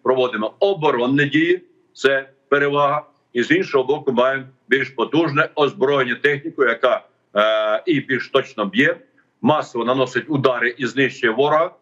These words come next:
Це наші переваги. Уже тут не треба тільки рівняти по кількості, е, наших вояків,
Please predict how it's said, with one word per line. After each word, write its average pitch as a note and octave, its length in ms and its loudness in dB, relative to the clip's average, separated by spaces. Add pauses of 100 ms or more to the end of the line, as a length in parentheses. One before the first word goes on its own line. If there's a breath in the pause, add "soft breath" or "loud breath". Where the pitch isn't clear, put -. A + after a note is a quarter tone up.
(100)
Це - 180 0
наші C3+ 300 -2
переваги. D3 580 0 (360)
Уже A2 240 -8
тут C3 240 -10
не C3+ 100 -2
треба B2+ 300 0
тільки C3 280 -2
рівняти B2+ 420 -2
по C#3 200 -4
кількості, C3+ 640 -2 (260 soft breath)
е, A#2+ 440 2 (140)
наших B2+ 420 -2
вояків, C#3 520 0